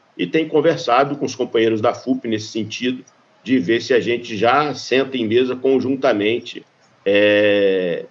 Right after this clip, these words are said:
para a discussão desse acordo coletivo de trabalho, é, e dê as respostas no, a partir da movimentação da categoria, né, que tem demonstrado nas assembleias aí que fizemos, é, na base do Rio de Janeiro, no L P e tal,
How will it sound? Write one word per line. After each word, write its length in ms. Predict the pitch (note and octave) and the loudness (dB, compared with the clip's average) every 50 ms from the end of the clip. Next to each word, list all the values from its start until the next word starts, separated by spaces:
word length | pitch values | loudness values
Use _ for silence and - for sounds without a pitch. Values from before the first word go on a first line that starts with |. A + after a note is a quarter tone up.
| _ _ | _ _
para 520 | - D3 A#2+ A#2 A#2+ A#2+ B2 C3 C3 - - | 0 0 2 2 2 2 2 2 0 -2 -2
a 80 | A#2 A#2 | -2 -2
discussão 560 | A2+ - - - A#2 - - - G#2 A2+ A2+ | -2 -4 -10 -12 -10 -10 -6 -2 -2 0 0
desse 260 | A2 A#2+ A#2 - A#2 | 2 0 0 0 -2
acordo 340 | A2+ A2+ - A2 G#2+ G#2+ - | -6 -2 0 0 0 0 -2
coletivo 440 | - A2 A2 A2+ G#2+ - - G2+ G2+ | -4 -2 -2 -2 -4 -4 -8 -8 -6
de 120 | G2+ G#2 | -8 -10
trabalho, 640 | G#2 - B2 A2+ G2+ F#2+ G2 G#2+ A2 A2+ A2+ - - _ _ _ _ _ _ - | -6 -2 -2 -2 0 0 0 2 0 0 -2 -4 -10 _ _ _ _ _ _ -8
é, 140 | - F#2+ G2 | -4 -2 -2
e 60 | G#2 | -2
dê 180 | F2 G2+ A#2+ B2 | 0 0 2 2
as 100 | A#2+ A2 | 2 2
respostas 720 | A2 - - - - A2+ A#2+ A#2+ A2 - G#2 F#2 E2+ - G2+ | 0 -2 -2 -4 0 2 2 2 0 -2 -8 -8 -8 -8 -4
no, 360 | G#2+ B2+ D#3 F3 F3+ E3+ - - - - | 0 0 0 0 0 -4 -8 -10 -8 -4
a 80 | G#2 - | -4 -4
partir 420 | - - B2 - - - - A2+ | -2 -2 -4 -4 -4 -6 -8 -6
da 160 | G#2+ A2+ C3+ | -2 -2 -2
movimentação 880 | E3+ F#3 F3 D3+ B2+ C3 C3+ B2+ - A#2+ A2+ - - - G#2+ G#2+ G2 - _ _ _ _ _ _ _ - | 0 0 0 0 0 0 -2 0 0 -2 -4 -4 -4 -4 -2 -2 -4 -6 _ _ _ _ _ _ _ -4
da 100 | G#2+ G#2+ | -4 -2
categoria, 680 | A2 G#2+ G#2 A2 B2+ A2 G#2 A2 G#2 G#2+ D3 E3+ D#3 B2+ | -2 -4 -4 -4 -6 -2 0 0 2 2 2 2 2 2
né, 140 | B2+ C3 | 0 -2
que 160 | - - A#2 F#2 | -4 -6 -10 -10
tem 520 | - - C3+ D3 E3+ E3 D3+ A#2 - - - _ _ _ _ - | -4 0 2 2 2 2 0 0 -2 -6 -12 _ _ _ _ 0
demonstrado 960 | A2 A#2 A#2 A#2 A#2 G#2+ G#2 - - A2 A2+ A#2 A#2 G#2+ F#2+ F#2 F#2 E2+ - _ _ _ _ _ | 0 2 2 2 0 -2 -2 -2 0 2 4 4 2 2 0 -4 -8 -8 -10 _ _ _ _ _
nas 200 | - G2+ G#2+ G#2+ | -4 -2 0 2
assembleias 640 | G#2+ G2+ - - A2+ G#2+ G2 G#2 A2+ A#2 A#2 A2+ G2+ | 0 0 0 -2 -2 0 0 2 2 2 2 2 2
aí 180 | G#2+ A2 G#2+ A2 | 2 0 0 -2
que 80 | - | -6
fizemos, 800 | - A#2 A2 F2+ F2 A2 A2+ A2+ G#2+ G#2 F#2 F2 - - - _ _ _ - | -10 -10 -8 -4 -2 -2 -2 -2 -2 -4 -6 -8 -10 -16 -18 _ _ _ -8
é, 420 | - G2+ G2+ G#2 G#2 G2+ G#2 G2 - - _ - | -4 -2 0 0 0 0 0 -2 -4 -8 _ -6
na 180 | G#2+ A#2 A#2+ | -2 0 0
base 300 | A2 G#2 A2+ A#2 A#2 G#2 | 0 2 2 2 2 0
do 60 | G#2 G#2+ | -2 -4
Rio 120 | A#2+ A2+ | -6 -4
de 60 | G#2 | -2
Janeiro, 480 | A#2 G#2 F#2+ G2+ A#2 C3 C3+ B2 G#2+ G#2 | -2 -2 0 0 2 2 2 2 2 -2
no 140 | G2+ G#2+ A2 | -4 -4 -4
L 160 | A2+ A2 A2 | -6 -6 -8
P 200 | - - A2 A2+ | -6 -4 -2 -2
e 20 | A2 | -2
tal, 440 | A2 - G#2+ A2 B2 C#3 D3 - | -2 -2 -2 0 0 0 -2 -6